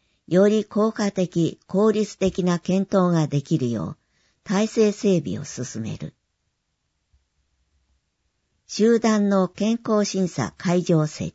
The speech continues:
置。西原、高柳。問い。西原地域での実績を踏まえ、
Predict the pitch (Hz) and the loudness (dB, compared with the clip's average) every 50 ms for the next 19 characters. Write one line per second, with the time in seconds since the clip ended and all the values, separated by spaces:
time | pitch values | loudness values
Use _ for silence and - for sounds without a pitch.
0 | _ _ - - 87 - _ _ _ _ _ _ _ _ _ _ _ _ _ _ | _ _ -18 -16 -16 -16 _ _ _ _ _ _ _ _ _ _ _ _ _ _
1 | _ _ _ _ _ _ - 175 185 185 - 214 214 262 196 139 123 117 - 139 | _ _ _ _ _ _ 0 0 0 2 2 2 0 2 0 -2 -2 -4 -6 -10
2 | - _ _ _ _ _ _ _ - 165 156 - 196 196 190 185 165 135 104 76 | -14 _ _ _ _ _ _ _ -4 -4 -2 0 2 2 2 2 2 0 -2 -4
3 | - - - 57 - _ _ _ _ _ _ _ _ _ _ _ _ _ _ _ | -8 -10 -12 -16 -20 _ _ _ _ _ _ _ _ _ _ _ _ _ _ _
4 | _ _ _ _ _ _ _ _ _ _ _ _ _ _ _ _ _ _ _ _ | _ _ _ _ _ _ _ _ _ _ _ _ _ _ _ _ _ _ _ _
5 | - 151 147 143 139 104 - _ - - - - _ _ _ _ _ _ _ _ | -2 0 0 0 -2 -4 -8 _ -20 -20 -20 -20 _ _ _ _ _ _ _ _
6 | _ _ _ - 175 185 185 - 226 254 269 240 220 208 214 214 - - 220 220 | _ _ _ 0 2 2 2 2 2 0 2 2 2 2 2 0 -2 -2 -2 -2
7 | 208 - - 160 147 147 143 139 139 135 - - 151 160 156 - - 190 - - | -2 0 0 0 2 2 2 2 2 0 0 0 -2 -2 0 0 -2 -2 2 2
8 | 170 156 147 151 - 131 123 113 113 107 101 107 - | 2 2 2 0 -2 -4 -4 -4 -4 -6 -8 -10 -14